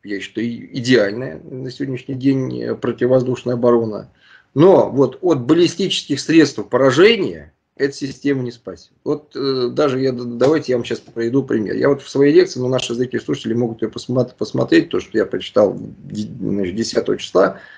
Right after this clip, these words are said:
Нам сейчас нужно, э, ну, ну, нужны, значит, следующие системы. Это системы Patriot американские, потому что система Patriot, она, э, это универсальная система. Они и про,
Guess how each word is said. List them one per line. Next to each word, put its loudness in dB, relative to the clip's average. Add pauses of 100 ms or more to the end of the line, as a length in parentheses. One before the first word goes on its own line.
(140)
Нам 4
сейчас -2
нужно, 2
э, -12
ну, 0
ну, 2
нужны, 6
значит, -2 (140)
следующие 2
системы. -4
Это -2
системы 2
Patriot -2
американские, -10
потому -16
что -20
система -6
Patriot, -4 (440)
она, 0
э, -2 (240)
это 2
универсальная 2
система. -10
Они 0
и -8
про, 6